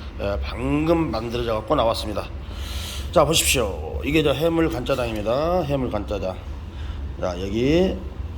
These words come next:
이게 낙지인가요? 어, 오이는 올라가져 있고, 예, 그다음에 낙지, 아, 오징어.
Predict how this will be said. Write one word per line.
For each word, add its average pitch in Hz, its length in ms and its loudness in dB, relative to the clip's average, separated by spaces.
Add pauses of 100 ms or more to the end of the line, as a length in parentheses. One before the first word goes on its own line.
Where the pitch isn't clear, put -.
(480)
이게 110 220 0 (420)
낙지인가요? 160 640 2 (360)
어, 113 440 0 (600)
오이는 117 340 2
올라가져 101 440 -2
있고, 107 520 0 (580)
예, 90 80 -6 (600)
그다음에 - 240 -6 (100)
낙지, - 480 -6
아, 104 120 -4
오징어. 127 640 2